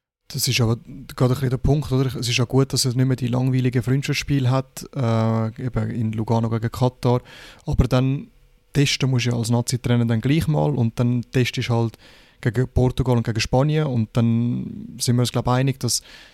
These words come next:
die Schweiz dann vielleicht, aber es ist ein gutes Team, aber wenn, wenn dann da Tests gibt, gerade gegen so Teams, äh, dass es dann nicht extrem viel mag leiden.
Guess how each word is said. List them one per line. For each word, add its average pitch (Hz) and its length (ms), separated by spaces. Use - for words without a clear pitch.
die - 20
Schweiz 131 240
dann 127 100
vielleicht, 120 300
aber 113 80
es 107 140
ist - 100
ein - 380
gutes 139 300
Team, 139 360
aber 110 240
wenn, 110 520
wenn 113 360
dann 113 180
da 131 480
Tests - 420
gibt, - 480
gerade - 160
gegen 120 220
so 127 140
Teams, 127 440
äh, 113 300
dass 110 180
es 107 80
dann 107 140
nicht 117 100
extrem 127 440
viel 123 180
mag 120 220
leiden. 156 400